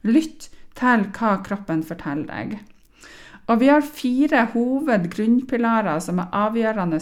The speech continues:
for å ha et godt liv, og det er nummer en, mental trening, nummer to, fysisk trening, nummer tre, kosthold, og det siste, nummer fire, er søvn. Så dersom du ikke har det bra, så er det nok en av de her fire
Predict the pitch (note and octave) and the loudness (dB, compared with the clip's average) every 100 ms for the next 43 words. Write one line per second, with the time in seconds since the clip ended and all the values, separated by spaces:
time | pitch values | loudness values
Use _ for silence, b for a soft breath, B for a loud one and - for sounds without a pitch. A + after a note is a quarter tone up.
0 | - F#3 F#3+ G3 F#3 - A3 A3+ F#3+ F3+ | -6 -8 -4 -4 -4 -6 -8 -8 -4 0
1 | C4 D#4 B B B - G#3+ G3+ F#3 F3+ | 2 0 B B B -2 0 0 0 -2
2 | E3+ - - _ G3 G3 F#3+ F#3 G3 A3 | -2 -6 -20 _ -4 0 0 -2 -2 2
3 | D4 C#4 E3+ E3 - B3 B3+ - A#3+ A#3+ | 4 4 2 -4 -4 -4 -4 -4 -2 -2
4 | A#3+ A#3 F3 E3 F3 - B3+ - G#3+ G#3 | 0 0 -2 -4 -8 -6 -6 -6 -8 -6
5 | G#3+ G#3 - G3+ G3+ G3+ G3+ E3+ E3 E3 | -8 -8 -6 -4 -2 0 0 -2 -6 -6
6 | - A3+ A3+ F3 F3 - F3+ F3+ F3 F3 | -4 -4 -4 -10 -10 -8 -4 -4 -6 -10
7 | - F3+ - F#3 D#3 E3 B B F#3 G3 | -12 -12 -8 -4 -4 -6 B B -2 0
8 | G3+ G3+ B3 C4 A3 - F3+ E3 F3 - | 0 -2 0 0 0 -2 -4 -4 -8 -10
9 | - E2 - F#3+ F#3+ - - - b b | -6 -4 -2 -2 -4 -8 -20 -20 b b
10 | _ - A#3+ C4+ C#4 A#3 B3+ D#4 - D#4+ | _ -4 2 4 6 6 6 4 2 0
11 | G4+ C#4+ G3 F#3 E3 - - - - - | 4 4 4 2 0 -2 -6 -20 -20 -8
12 | - A#3 - C#4 C#4+ F#3+ G3 G3+ - B3+ | -4 -2 2 4 4 2 0 -4 -2 0
13 | A#3+ F3+ F3 G3+ A3 A3+ - A#3+ C4+ D4 | 2 0 0 -2 -2 -4 -6 -2 0 0
14 | A3 | -4